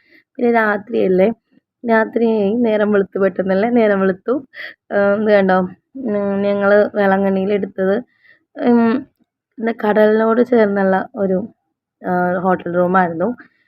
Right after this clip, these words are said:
അടിപൊളിയായിരുന്നു ട്ടോ. എനിക്ക് ഭയങ്കര ഇഷ്ടപ്പെട്ടു. കടൽ, ഇന്ന് രാവിലെ എണീറ്റ ഉടനെ കടൽ കാണാൻ പോയി. കടൽ ഷൂട്ട് ചെയ്യാമെന്ന് വിചാരിച്ചിട്ട് കടൽ, അപ്പോൾ സുനാമിയൊക്കെ വന്നു കഴിഞ്ഞാൽ ആദ്യം തട്ടിപ്പോവും. ഉം.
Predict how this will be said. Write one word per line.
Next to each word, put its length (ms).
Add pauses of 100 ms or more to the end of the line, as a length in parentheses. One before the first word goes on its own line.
(200)
അടിപൊളിയായിരുന്നു 540
ട്ടോ. 120
എനിക്ക് 280
ഭയങ്കര 480
ഇഷ്ടപ്പെട്ടു. 520 (520)
കടൽ, 320 (160)
ഇന്ന് 260
രാവിലെ 420
എണീറ്റ 260
ഉടനെ 200
കടൽ 360
കാണാൻ 240
പോയി. 140
കടൽ 300
ഷൂട്ട് 280
ചെയ്യാമെന്ന് 280
വിചാരിച്ചിട്ട് 400 (680)
കടൽ, 280 (300)
അപ്പോൾ 220 (120)
സുനാമിയൊക്കെ 500
വന്നു 120
കഴിഞ്ഞാൽ 220
ആദ്യം 180
തട്ടിപ്പോവും. 440 (140)
ഉം. 140